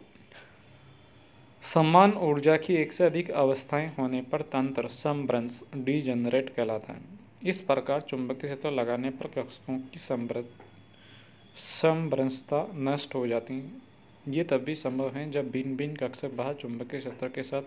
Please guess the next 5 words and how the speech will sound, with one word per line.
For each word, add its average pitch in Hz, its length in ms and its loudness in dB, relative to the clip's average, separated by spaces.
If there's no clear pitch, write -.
अलग 131 220 -2
अलग 127 280 -6
तरह 120 180 -4
से 139 160 -4
पारस्परिक 139 560 2